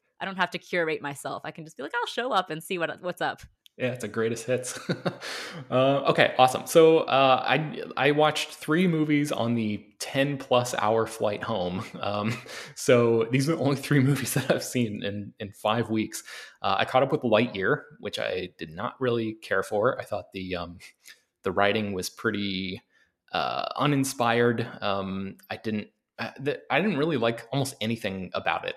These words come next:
Speaker 2: Um, th-, did you see this movie, H C?
Speaker 1: I did. I reviewed it for Slash Film. I actually, I gave it a positive review, but I was kind of sort of middling on it at the same time. Um, I thought it was fine. I thought it was just kind of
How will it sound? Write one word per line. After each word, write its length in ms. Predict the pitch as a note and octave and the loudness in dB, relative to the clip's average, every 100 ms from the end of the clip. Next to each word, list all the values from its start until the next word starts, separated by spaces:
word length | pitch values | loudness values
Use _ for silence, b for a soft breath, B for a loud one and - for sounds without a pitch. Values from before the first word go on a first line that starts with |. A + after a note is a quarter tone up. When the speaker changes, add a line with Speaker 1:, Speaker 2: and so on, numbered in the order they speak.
| - | -10
Speaker 2:
Um, 300 | G2 G2 F#2+ F#2 B B - | -8 -6 -6 -10 B B -6
th-, 160 | C3+ | -6
did 160 | B2+ D#3+ | -4 -4
you 60 | G#3+ | -2
see 160 | A3+ | -2
this 160 | G#3+ - | -2 -2
movie, 340 | A3+ G#3+ G#3+ - | -2 -2 -4 -8
H 160 | F3+ - | -10 -8
C? 160 | G3+ F3+ | -8 -6
Speaker 1:
I 120 | D#4 | -6
did. 220 | D4 G4 | -4 -2
I 80 | A#3 | 0
reviewed 340 | A3 G#3+ B3 | 0 -2 -4
it 80 | A#3+ | -6
for 100 | G3 | -6
Slash 320 | F3+ F#3 E3 - | -8 -4 -4 -6
Film. 260 | E3+ E3+ | -14 -10
I 80 | E3 | -8
actually, 400 | F#3 - A3+ G#3 B B B | -8 -8 -8 -10 B B B
I 60 | C#4+ | -4
gave 80 | F#4 | 0
it 160 | B4 | 0
a 40 | A4 | 0
positive 420 | - G3+ G#3 G#3+ | 0 2 2 -2
review, 400 | G#3+ G3 G#3 G#3 | -8 -8 -4 -2
but 120 | G3 F3+ | -2 0
I 160 | E3+ | 0
was 160 | F3 F3 | -2 -4
kind 180 | A#3+ G3+ | -8 -8
of 160 | F3+ - | -10 -20
sort 320 | - - G3 | -18 -6 -4
of 100 | F3 | -2
middling 400 | E3 E3+ E3+ E3+ | 0 0 0 -2
on 160 | D#3+ E3+ | -4 -4
it 100 | - | -6
at 120 | - | -10
the 40 | |
same 280 | D3 C#3+ D3 | -10 -8 -8
time. 480 | - C#3 C#3+ D3 D#3 B B B - | -6 -6 -4 -8 -12 B B B -6
Um, 200 | C#3+ C#3 | -4 -4
I 100 | F#3 | -4
thought 180 | A#3 G#3+ | -2 0
it 40 | |
was 200 | F3 - | -2 -4
fine. 500 | - C#3 D3 C#3+ C#3+ | -2 -2 0 -4 -6
I 80 | D3 | -8
thought 240 | D3 D3+ | -6 -4
it 20 | |
was 140 | D#3 D3 | -4 -10
just 140 | D3+ | -12
kind 180 | - D3+ | -10 -4
of 160 | D3 | -4